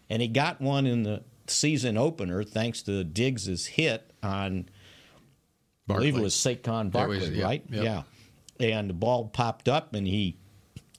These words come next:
Speaker 1: catches it, returns for touchdown. And there was a note in the Cowboys release about how his six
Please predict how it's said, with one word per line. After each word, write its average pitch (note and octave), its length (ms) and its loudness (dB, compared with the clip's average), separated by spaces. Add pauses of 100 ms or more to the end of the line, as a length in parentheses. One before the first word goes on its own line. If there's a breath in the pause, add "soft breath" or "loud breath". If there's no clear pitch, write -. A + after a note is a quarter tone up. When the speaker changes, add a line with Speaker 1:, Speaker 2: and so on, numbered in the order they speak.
Speaker 1:
catches C#3 320 0
it, C3 140 -2
returns A#2+ 480 0
for G2+ 120 -4
touchdown. A2+ 640 -2
And G2+ 220 -4 (420 loud breath)
there A2 160 2
was A2 180 2
a G2+ 60 0
note B2+ 440 2
in A2 160 0
the G2 80 -2
Cowboys G#2+ 720 -2 (100)
release A#2 800 0 (100)
about G#3 480 0 (400 soft breath)
how A#2+ 440 0
his C#3 340 0
six - 800 0